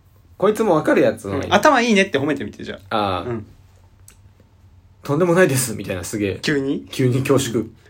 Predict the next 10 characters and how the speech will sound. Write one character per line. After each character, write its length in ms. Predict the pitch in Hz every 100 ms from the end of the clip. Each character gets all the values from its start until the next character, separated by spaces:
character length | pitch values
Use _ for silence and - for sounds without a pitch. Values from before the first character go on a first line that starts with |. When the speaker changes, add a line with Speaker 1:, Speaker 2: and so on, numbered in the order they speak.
| -
Speaker 1:
く 100 | -
ん 40 | 104
じ 60 | -
ゃ 20 |
な 60 | -
い？ 40 | - _ - - _ - - - _ _ - -
「頭 340 | - 139 208 170
い 100 | 160
い 40 |
ね」。 220 | 127 104